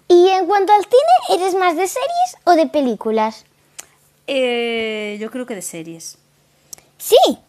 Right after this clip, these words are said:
Speaker 2: Sí.
Speaker 1: ¿Y cuál es tu película favorita?
Speaker 2: Mi película favorita, eh, Un paseo por las nubes.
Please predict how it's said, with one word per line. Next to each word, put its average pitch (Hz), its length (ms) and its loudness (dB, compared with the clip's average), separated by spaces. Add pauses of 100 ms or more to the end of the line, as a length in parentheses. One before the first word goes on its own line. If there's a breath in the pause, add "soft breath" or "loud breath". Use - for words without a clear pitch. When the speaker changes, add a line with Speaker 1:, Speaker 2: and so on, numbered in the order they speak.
(140)
Speaker 2:
Sí. - 280 -18 (260)
Speaker 1:
¿Y 370 180 4
cuál 453 200 4 (120)
es - 120 -2
tu 370 200 2
película 302 640 2
favorita? 214 580 0 (640)
Speaker 2:
Mi 226 100 -16
película 285 420 -10
favorita, 285 720 -14 (320)
eh, 202 140 -14
Un 208 80 -14
paseo 214 320 -12
por 208 140 -14
las 180 180 -14
nubes. 170 380 -18